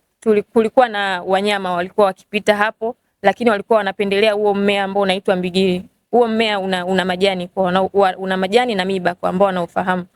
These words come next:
So curious-, curiosity ndio imetufanya tufanye hiyo project kwamba kwa nini hawa wanyama wasile majani ya kawaida ambao hayana miba, waka focus na huu mti wenye miba. Tukafanya experiment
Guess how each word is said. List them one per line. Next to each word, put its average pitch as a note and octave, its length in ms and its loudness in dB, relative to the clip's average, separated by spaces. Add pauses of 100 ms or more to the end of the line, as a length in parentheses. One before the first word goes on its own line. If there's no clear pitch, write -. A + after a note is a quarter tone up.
(300)
So - 180 4
curious-, A#3+ 520 0 (100)
curiosity A#3+ 560 0
ndio G#3 120 2
imetufanya G#3+ 440 0
tufanye G#3+ 360 -2
hiyo G#3+ 160 0
project F#3 400 -2
kwamba F#3+ 320 2 (320)
kwa G#3+ 100 6
nini C4+ 220 0
hawa B3 280 2
wanyama A3 400 0
wasile G#3+ 460 0
majani G3 380 0
ya G3 80 -4
kawaida F#3+ 440 0
ambao F#3 160 -4
hayana G3 460 -4 (100)
miba, F#3+ 340 0
waka F#3 460 -4
focus G3+ 400 -2
na F#3+ 60 -2
huu G3 100 0
mti G#3 180 0
wenye F#3 180 2
miba. F3+ 280 2 (720)
Tukafanya A#3+ 640 0 (500)
experiment G#3+ 920 0